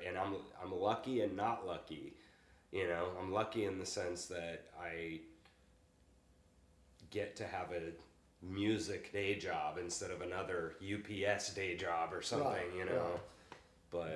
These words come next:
Speaker 2: No, that's right. You're
Speaker 1: but we all kept playing, right?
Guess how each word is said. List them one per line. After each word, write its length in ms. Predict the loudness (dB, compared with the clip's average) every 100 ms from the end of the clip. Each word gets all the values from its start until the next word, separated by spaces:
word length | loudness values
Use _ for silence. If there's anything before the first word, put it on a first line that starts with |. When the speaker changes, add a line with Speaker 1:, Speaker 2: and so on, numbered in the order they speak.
| -4
Speaker 2:
No, 60 | -6
that's 180 | -6
right. 220 | -2 -4 -4 -8
You're 220 | -10 -10 -6 6
Speaker 1:
but 120 | 6
we 160 | 10
all 160 | 10 8
kept 300 | 6 0 0
playing, 400 | 2 4 4 0
right? 340 | 0 0 0